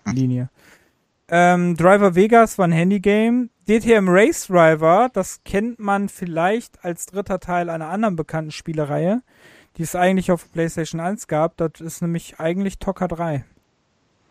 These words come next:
Speaker 1: Ja, wobei auf dem P C gab's doch auch einen Tokka. Irgendwie, ich vers-, ähm, mit den Namensgebungen, da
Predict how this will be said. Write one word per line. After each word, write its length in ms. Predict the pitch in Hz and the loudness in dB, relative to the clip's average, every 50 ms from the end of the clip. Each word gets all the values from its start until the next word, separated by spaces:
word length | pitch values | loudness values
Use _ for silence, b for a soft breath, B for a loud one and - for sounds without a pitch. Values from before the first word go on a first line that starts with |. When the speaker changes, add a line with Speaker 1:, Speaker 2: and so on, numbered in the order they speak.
| b b b b b b b b b b b b b b b b _ _ _ _ _ _ _ _ _ _ _ - - | b b b b b b b b b b b b b b b b _ _ _ _ _ _ _ _ _ _ _ -10 -6
Speaker 1:
Ja, 260 | 90 87 - - - - - _ _ _ _ _ _ _ | -2 -2 -2 -2 -2 -6 -12 _ _ _ _ _ _ _
wobei 320 | - 101 90 85 90 92 90 | -6 -6 -4 -2 -2 -2 -2
auf 80 | 85 | -4
dem 140 | 87 90 82 | -6 -10 -12
P 160 | - - 82 - | -12 -12 -8 -6
C 180 | - - 95 | -6 -6 -4
gab's 280 | - - 107 - - - | -4 -4 -4 -4 -4 -6
doch 120 | - 87 | -8 -8
auch 240 | 78 - 127 - - | -8 -8 -10 -8 -8
einen 100 | 123 98 | -8 -8
Tokka. 400 | - - - - - 87 85 - - b b b b b b b b b b b b _ _ | -8 -10 -8 -6 -6 -6 -6 -8 -12 b b b b b b b b b b b b _ _
Irgendwie, 360 | - 92 92 92 90 92 92 92 | -6 -4 -2 -2 -2 -2 -2 -4
ich 100 | 87 - | -4 -4
vers-, 280 | - 85 - - - - - | -4 -4 -4 -6 -8 -10 -8
ähm, 480 | 90 80 82 90 90 82 82 82 85 82 - _ _ | -6 -4 -2 0 0 0 0 -2 -4 -6 -8 _ _
mit 180 | 90 92 90 - | -10 -8 -4 -2
den 120 | 92 90 | 0 2
Namensgebungen, 640 | 90 92 92 98 92 - - 104 95 92 95 92 87 | 2 2 2 0 0 -2 -2 -2 -2 0 0 0 0
da 340 | 85 87 85 87 87 67 | 2 2 2 0 0 -4